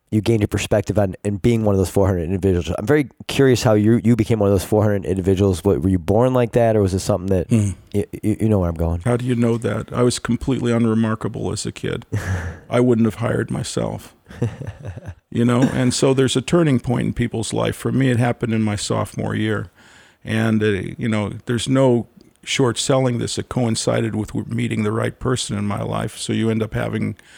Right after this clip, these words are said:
Speaker 2: a different purpose when you're two than if you're one. And, um,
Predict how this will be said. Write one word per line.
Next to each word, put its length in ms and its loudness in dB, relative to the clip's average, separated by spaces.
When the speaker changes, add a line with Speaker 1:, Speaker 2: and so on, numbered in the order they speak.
Speaker 2:
a 100 -4
different 420 -2
purpose 500 -2
when 160 -2
you're 180 -2
two 480 -2
than 160 -6
if 140 -8
you're 140 -6
one. 400 -2
And, 480 0
um, 400 -2